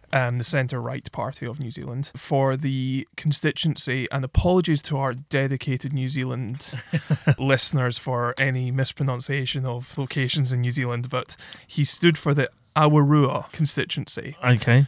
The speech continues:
Speaker 1: which is the most southerly constituency in the world.
Speaker 2: Right.
Speaker 1: Yes.
Speaker 2: <laughs> Okay.
Speaker 1: Or was. It existed until nineteen ninety-six.
Speaker 2: Oh.
Speaker 1: Uh, but, uh, was incorporated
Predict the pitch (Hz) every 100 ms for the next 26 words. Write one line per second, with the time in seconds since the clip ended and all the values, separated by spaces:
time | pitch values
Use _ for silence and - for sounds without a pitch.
0 | - 143 151 147 139 147 143 151 160 -
1 | - - 214 233 202 175 170 - - 151
2 | - 196 - 170 - - 113 123 _ _
3 | - 139 131 127 131 113 - 160 - 135
4 | 208 - - - - - 139 - - -
5 | _ - - - - 185 - 160 160 156
6 | 185 120 123 156 151 160 190 - 170 156
7 | 160 147 170 160 170 160 151 139 - -
8 | - - - - - - - - 208 135
9 | 120 131 131 123 127 135 131 - 131 123
10 | 127 127 123 131 - - 151 135 - 147
11 | 147 135 131 135 151